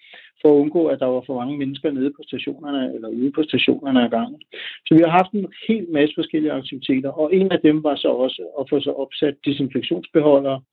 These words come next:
på stationerne, så vores kunder kunne desinficere hænderne. Og vi er super kede af, at det produkt,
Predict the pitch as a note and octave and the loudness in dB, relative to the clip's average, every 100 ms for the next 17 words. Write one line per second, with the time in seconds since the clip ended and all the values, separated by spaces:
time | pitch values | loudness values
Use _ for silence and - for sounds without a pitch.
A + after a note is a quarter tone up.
0 | _ _ _ D3 C#3+ C#3 D3+ - D3 D3 | _ _ _ -2 0 0 0 -2 -8 -10
1 | C#3+ - C#3+ C3 B2+ B2 A#2+ - B2+ B2 | -8 0 4 6 6 2 -2 -6 -8 -8
2 | - C3+ B2+ C3+ - C3+ C3 B2+ C3 B2+ | -2 0 0 -4 -4 -4 -2 -2 -2 -4
3 | - C3 B2 C3+ C3 C3+ _ - - - | -2 -2 -4 -8 -12 -14 _ -20 -20 -20
4 | _ C3 C3 C#3+ C#3 - - G#3+ D#3 D#3+ | _ 0 2 4 2 2 2 4 4 4
5 | D#3+ D#3 D3+ D3+ C#3+ C#3 D3+ - D3+ D#3 | 4 2 -2 -8 -10 -8 -6 0 0 0